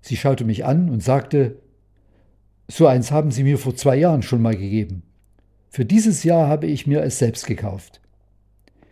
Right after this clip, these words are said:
Ich war überrascht. Sie hat es sich selbst gekauft? Da hat also jemand Interesse an Gottes Wort. Klar, es ist ein kleiner Anfang.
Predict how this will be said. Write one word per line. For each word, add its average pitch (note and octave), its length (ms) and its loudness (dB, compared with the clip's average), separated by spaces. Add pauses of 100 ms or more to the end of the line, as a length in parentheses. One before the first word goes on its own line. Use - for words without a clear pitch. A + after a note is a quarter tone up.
(340)
Ich - 140 -4
war C#3 120 4
überrascht. A2 580 -4 (880)
Sie - 220 -8
hat C3+ 140 0
es B2 120 -4
sich F2+ 140 -8
selbst C3 400 -2
gekauft? E3 600 -6 (1120)
Da - 120 -4
hat D#3+ 160 -2
also D3+ 160 -4
jemand C#3+ 440 -2
Interesse C3+ 520 -4
an B2 140 -4
Gottes B2 320 -4
Wort. - 320 -10 (1600)
Klar, B2+ 420 0
es B2 140 -4
ist D#3 160 -2
ein D#3+ 120 4
kleiner F3 320 2
Anfang. G#2+ 420 -4